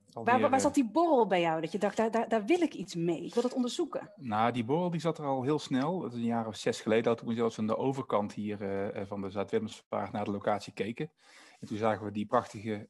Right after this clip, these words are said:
Speaker 2: ehm, zoals je straks al zei, beeldbepalende silo's.
Speaker 1: Ja.
Speaker 2: En, ehm, nou ja, eenmaal geland hier op de, op de locatie, eh, bedacht ik al heel snel van: "Goh, ehm, wat zou er nou eigenlijk gebeuren, eh, als ik die, eh, die, die, die silo's, eh,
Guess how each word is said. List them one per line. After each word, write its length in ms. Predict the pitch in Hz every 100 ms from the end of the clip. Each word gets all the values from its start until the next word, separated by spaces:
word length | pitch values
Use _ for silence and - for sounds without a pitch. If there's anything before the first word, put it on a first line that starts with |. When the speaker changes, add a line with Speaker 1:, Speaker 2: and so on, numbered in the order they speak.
| -
Speaker 2:
ehm, 320 | 110 101 104
zoals 200 | - 107
je 60 |
straks 260 | 113 120 -
al 60 | 107
zei, 240 | 110 104
beeldbepalende 640 | 101 120 113 104 110 107
silo's. 440 | 101 - 107 135 160
Speaker 1:
Ja. 200 | 208 - _ _ - - - - _ -
Speaker 2:
En, 340 | 110 104 104
ehm, 480 | 110 107 104 101 104
nou 160 | 117 98
ja, 60 |
eenmaal 300 | - 104 107
geland 380 | 98 104 110 110
hier 160 | 113 104
op 140 | 104
de, 180 | 113 104
op 100 | 101
de 80 | 104
locatie, 680 | 101 113 113 - - 104
eh, 60 | 101
bedacht 260 | 104 98 -
ik 60 |
al 80 | 104
heel 160 | 101 107
snel 360 | - 107 104
van: 140 | 101 -
"Goh, 360 | - 107 104
ehm, 220 | 104 104 117
wat 160 | 117 123
zou 140 | 131
er 60 | 117
nou 120 | 113
eigenlijk 340 | 110 104 117
gebeuren, 420 | 110 131 120 110 - _ - - _ -
eh, 300 | 107 107 113
als 160 | 107 107
ik 140 | 120
die, 280 | - 113 110 110
eh, 100 | 110
die, 200 | 107 107
die, 260 | 101 104 107
die 100 | 110
silo's, 580 | - 156 120 104 - -
eh, 260 | 113 104